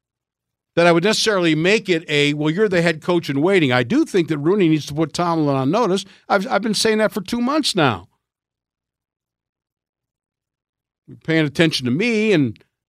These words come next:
as opposed to other people who don't know what they're talking about.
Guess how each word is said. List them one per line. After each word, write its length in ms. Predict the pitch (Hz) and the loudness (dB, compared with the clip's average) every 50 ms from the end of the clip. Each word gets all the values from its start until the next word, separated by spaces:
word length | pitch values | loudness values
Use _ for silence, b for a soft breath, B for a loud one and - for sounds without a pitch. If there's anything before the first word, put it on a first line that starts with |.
| _ - | _ -8
as 120 | 127 117 | -6 -6
opposed 360 | 135 117 - 165 165 165 151 | -4 0 2 2 4 2 2
to 80 | - 139 | 2 0
other 180 | 147 175 190 175 | 0 0 0 -2
people 300 | - 147 131 117 135 143 | -2 -2 -4 -2 -2 -2
who 80 | 139 | -2
don't 160 | 139 151 156 | 0 0 0
know 80 | 156 151 | 0 0
what 140 | 156 156 - | 0 -2 -2
they're 100 | 131 117 | -4 -4
talking 420 | - - 233 311 302 - 196 139 | -2 -2 -2 0 0 -2 -2 -2
about. 400 | 113 98 95 98 107 131 196 240 | -2 -4 -4 -4 -4 -4 -4 -6